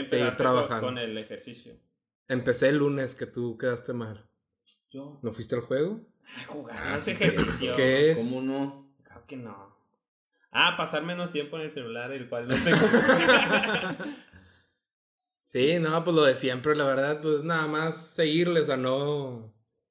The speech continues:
Speaker 2: no creo mucho en que, ay, ok, enero tengo que volver a empezar y dejarlo, o sea,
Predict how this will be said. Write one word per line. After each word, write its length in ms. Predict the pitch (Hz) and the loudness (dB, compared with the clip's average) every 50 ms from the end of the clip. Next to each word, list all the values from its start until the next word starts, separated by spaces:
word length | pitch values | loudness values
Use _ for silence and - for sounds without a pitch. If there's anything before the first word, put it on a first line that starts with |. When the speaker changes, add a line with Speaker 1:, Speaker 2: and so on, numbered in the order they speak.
| _ _ | _ _
Speaker 2:
no 240 | - 131 131 127 123 | -4 0 0 0 2
creo 220 | - 160 160 160 156 | 4 6 6 6 6
mucho 320 | 156 156 147 151 - 156 | 4 2 0 0 0 -2
en 160 | 147 143 131 | -2 -2 -2
que, 100 | - 127 | -4 -4
ay, 320 | 120 120 127 135 135 131 123 | -4 -2 -2 -2 -2 -2 -2
ok, 160 | 120 117 - | -4 -4 -2
enero 640 | 139 131 131 127 123 120 123 127 131 139 151 151 147 | 0 2 2 2 2 0 0 0 2 2 2 2 2
tengo 320 | 151 143 135 135 139 139 | 2 2 2 2 2 0
que 140 | 143 151 139 | 0 2 2
volver 240 | 139 143 135 135 131 | 2 4 4 4 2
a 40 | 135 | 2
empezar 480 | 131 131 127 117 131 123 120 120 117 117 | 2 -2 -4 -2 0 0 0 0 0 0
y 80 | 117 | 0
dejarlo, 440 | 113 110 110 110 117 113 117 123 131 | -2 -2 -2 -2 -4 -4 -4 -4 -6
o 60 | - - | -4 -2
sea, 280 | 143 135 123 123 - | -2 -2 -2 -2 -6